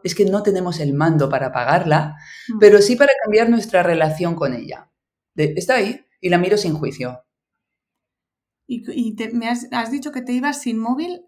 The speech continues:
Speaker 2: ¿Cómo llamas tú a eso que se me ha ido de la mente a dar una vuelta por el, por el bo-, bosque terapia?
Speaker 1: Sí, por ejemplo, hay,
Speaker 2: <laughs>
Speaker 1: hay una, los japoneses se lo llaman Shirin-yoku o algo así,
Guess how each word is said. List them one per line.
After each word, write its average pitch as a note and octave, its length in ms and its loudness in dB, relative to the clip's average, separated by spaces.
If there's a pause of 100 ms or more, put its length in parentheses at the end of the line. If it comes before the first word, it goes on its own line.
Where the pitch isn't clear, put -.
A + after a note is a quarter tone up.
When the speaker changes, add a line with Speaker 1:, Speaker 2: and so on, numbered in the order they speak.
Speaker 2:
¿Cómo B3+ 320 -2
llamas A3 320 -4
tú G#3+ 100 -14
a G3+ 60 -8
eso G3+ 180 -12
que G#3+ 100 -12
se G#3+ 140 -14
me G#3+ 100 -10
ha - 40 -10
ido G#3+ 120 -10
de G#3 120 -10
la G3+ 100 -8
mente G3+ 460 -6 (280)
a A#3 120 0
dar A3 180 -2
una A3 200 -4
vuelta G#3 300 -8
por G#3 160 -6
el, G3+ 300 -6
por G3+ 160 -10
el G3 120 -8
bo-, G3+ 200 -10 (160)
bosque A3 340 -10
terapia? C#4 400 -2 (920)
Speaker 1:
Sí, - 160 0
por F#3 140 2
ejemplo, E3 480 2
hay, G#3+ 160 2
Speaker 2:
<laughs> C#4+ 460 0
Speaker 1:
hay A3 120 2
una, C#4 180 -4 (340)
los G3+ 220 2
japoneses F#3 460 0
se C#4 80 -6
lo A3+ 160 -2
llaman G#3 340 -2
Shirin-yoku E3 1080 -2
o - 20 -2
algo C#3 220 -4
así, D3 400 -8